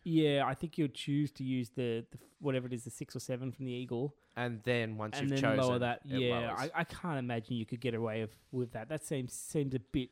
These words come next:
Speaker 1: ridiculous to me.
Speaker 2: Okay. It's now official. You cannot get away with that.
Speaker 1: Yeah, no, no, it, look, you choose which stat you wanna use, but I still think you have to apply the negatives if you're gonna,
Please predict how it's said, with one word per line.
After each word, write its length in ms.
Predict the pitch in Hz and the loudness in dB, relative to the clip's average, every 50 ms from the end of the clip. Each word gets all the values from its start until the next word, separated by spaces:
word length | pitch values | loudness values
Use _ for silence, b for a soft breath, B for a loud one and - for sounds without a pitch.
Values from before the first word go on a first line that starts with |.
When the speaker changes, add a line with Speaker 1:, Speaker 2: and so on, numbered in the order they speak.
| _ - | _ -6
Speaker 1:
ridiculous 460 | 135 123 117 123 - - 131 113 - | -6 -6 -4 -8 -6 -6 -6 -6 -6
to 80 | - - | -6 -8
me. 240 | 120 113 107 110 - _ _ - | -6 -6 -6 -6 -8 _ _ -4
Speaker 2:
Okay. 360 | 131 131 131 - 131 104 71 - - _ - _ _ _ _ _ _ - | -2 -2 0 0 0 0 0 -2 -8 _ -20 _ _ _ _ _ _ -8
It's 140 | 123 - - | -6 0 4
now 160 | 147 151 160 | 6 8 8
official. 480 | 151 - 165 160 - 208 226 214 175 - - | 8 6 4 4 6 6 6 4 2 -4 -4
You 140 | 110 110 107 | -2 -2 0
cannot 340 | - 131 120 123 127 120 110 | 2 4 6 6 6 6 6
get 120 | 131 123 | 4 6
away 200 | 120 117 117 110 | 6 8 8 6
with 160 | 110 107 98 | 6 4 2
that. 300 | 90 101 87 71 - - - _ _ _ _ _ | 2 0 0 0 -2 -8 -18 _ _ _ _ _
Speaker 1:
Yeah, 200 | - 127 110 110 | -10 -8 -8 -6
no, 160 | 120 135 151 170 | -2 -2 -2 -2
no, 100 | 185 214 254 | -2 -2 -4
it, 160 | 254 254 - | -4 -4 2
look, 220 | - 226 226 - - | 2 2 2 2 -2
you 100 | 233 220 | -6 -6
choose 400 | - - - 240 247 254 240 196 | -4 2 4 6 6 6 6 4
which 200 | 190 185 - - | -2 -4 -6 -8
stat 240 | - - 175 - - | -2 0 0 0 0
you 60 | 170 143 | 0 0
wanna 140 | 131 135 | 0 0
use, 420 | 127 127 127 120 113 127 165 - - | 0 0 -2 -2 -2 -2 -4 -6 -6
but 180 | - - 156 | -2 0 0
I 120 | 139 131 - | 0 0 -2
still 260 | - - - 175 156 | -6 -2 -2 0 0
think 220 | - 151 127 - | 0 -2 -4 -2
you 40 | 131 120 | -4 -4
have 100 | 117 - | -4 -6
to 80 | 131 | -8
apply 300 | 113 - - 131 120 113 | -8 -4 -2 -2 -2 -2
the 60 | 110 | -2
negatives 460 | 117 117 117 113 113 110 110 107 - - | -2 -4 -4 -4 -6 -6 -8 -8 -10 -10
if 80 | 113 | -8
you're 80 | 117 113 | -8 -6
gonna, 300 | - 123 110 110 113 | -6 -6 -4 -4 -6